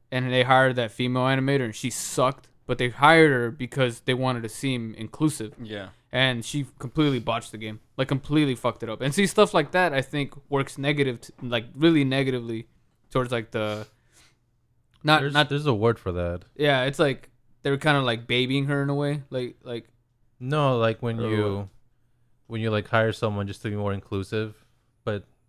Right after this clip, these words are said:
Speaker 3: they're not, like, the most qualified person for
Speaker 1: Right.
Speaker 3: the job.
Speaker 1: Like, that's the way I feel about, like,
Speaker 2: Just for politics, I guess.
Speaker 1: Yeah, that's how I feel about gender in general. I'm like, I don't care what they are. If they can do the job right,
Speaker 2: Yeah.
Speaker 1: fucking hire
Speaker 3: Yeah,
Speaker 1: that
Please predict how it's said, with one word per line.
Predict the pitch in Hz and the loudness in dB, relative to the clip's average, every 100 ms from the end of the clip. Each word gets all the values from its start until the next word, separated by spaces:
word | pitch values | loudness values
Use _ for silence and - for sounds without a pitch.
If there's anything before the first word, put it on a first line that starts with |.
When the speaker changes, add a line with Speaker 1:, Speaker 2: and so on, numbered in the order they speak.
| _ - | _ -10
Speaker 3:
they're | 98 | -6
not, | 95 | -4
like, | 95 92 | -6 -6
the | 95 | -8
most | 95 92 - | -6 -8 -10
qualified | - 95 95 101 - | -8 -6 -6 -8 -10
person | 113 98 - 104 | -10 -10 -12 -4
for | 143 | 2
Speaker 1:
Right. | 156 | 2
Speaker 3:
the | 127 | 2
job. | 104 104 101 - | -4 -8 -10 0
Speaker 1:
Like, | 151 147 | 0 4
that's | 180 156 - | 0 0 -2
the | 160 | 2
way | 151 | 4
I | 147 | 2
feel | 147 143 | 2 0
about, | 135 127 123 | 2 2 0
like, | 120 117 - _ _ _ - | -2 -4 -10 _ _ _ -20
Speaker 2:
Just | - - | -20 -20
for | 98 | -18
politics, | 90 90 92 87 95 | -14 -14 -14 -20 -20
I | |
guess. | 87 98 | -20 -10
Speaker 1:
Yeah, | 139 117 113 | -6 -4 2
that's | 170 | 6
how | 208 | 8
I | |
feel | 180 185 | 8 6
about | 156 131 | 4 2
gender | 131 143 139 120 | 2 0 0 -2
in | |
general. | 110 139 151 | 0 2 4
I'm | 147 | 4
like, | 147 143 | 2 0
I | 135 | 0
don't | 147 131 | 0 -2
care | 147 139 143 139 - _ _ - - _ | 0 2 4 0 -6 _ _ -20 -20 _
what | - 139 143 | -2 -2 2
they | 147 | 2
are. | 147 156 151 - | 4 0 -2 -10
If | 127 | -4
they | - 139 | 2 2
can | 139 | 0
do | 117 120 | -6 -8
the | 104 | -8
job | 101 110 117 | -2 0 2
right, | 131 127 - | 2 0 -4
Speaker 2:
Yeah. | 143 | -2
Speaker 1:
fucking | - - | -2 -2
hire | - 127 | 2 4
Speaker 3:
Yeah, | |
Speaker 1:
that | 123 | 4